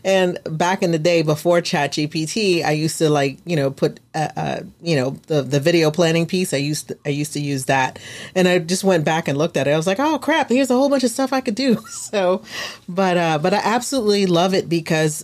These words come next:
of the things, the, the aforementioned thing about the checklist, you know, the best practices to make sure that you have all the things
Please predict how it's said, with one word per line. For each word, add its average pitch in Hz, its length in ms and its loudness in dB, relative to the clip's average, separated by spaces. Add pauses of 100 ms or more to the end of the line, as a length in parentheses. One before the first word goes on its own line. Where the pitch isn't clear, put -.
of 151 480 0
the 165 100 4
things, 165 440 0 (100)
the, 160 240 2
the 151 220 0
aforementioned 165 640 2
thing 165 260 2
about 139 220 -2
the 147 80 -4
checklist, - 580 -2 (320)
you 180 100 4
know, 165 60 4
the 151 140 2
best 139 240 0
practices 165 500 0
to 165 100 0
make 147 180 0
sure 151 180 2
that 143 180 0
you 156 60 2
have 147 240 0
all 139 140 2
the 131 100 2
things 139 400 0